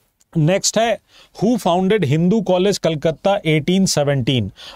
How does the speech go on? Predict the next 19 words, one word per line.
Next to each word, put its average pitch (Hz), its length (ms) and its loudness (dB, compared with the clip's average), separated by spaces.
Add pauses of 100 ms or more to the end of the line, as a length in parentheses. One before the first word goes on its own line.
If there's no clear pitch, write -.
अठारह 156 400 0
सौ 185 160 -2
सत्रह 170 360 -2
में 190 140 -2
कलकत्ता 143 560 -2
के 160 140 0
हिंदू 139 300 2
कॉलेज 143 340 -2
की 156 120 0
स्थापना 135 480 -2
राजा 131 340 0
राम 131 180 0
मोहन 123 280 0
राय 131 200 0
के 165 120 -2
द्वारा 160 260 0
की 151 200 -2
गई 160 180 2
थी, 170 260 -2